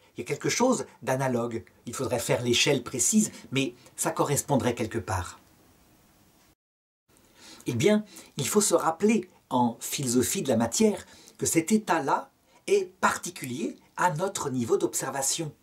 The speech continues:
que, en fait, il est produit par de la matière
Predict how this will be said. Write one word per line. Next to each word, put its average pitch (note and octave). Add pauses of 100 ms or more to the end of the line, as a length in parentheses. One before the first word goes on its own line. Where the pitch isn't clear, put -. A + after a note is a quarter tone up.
(360)
que, C#3+ (140)
en B2+
fait, A3
il D3
est D3
produit D3+ (320)
par C#3
de B2
la A#2+
matière F3+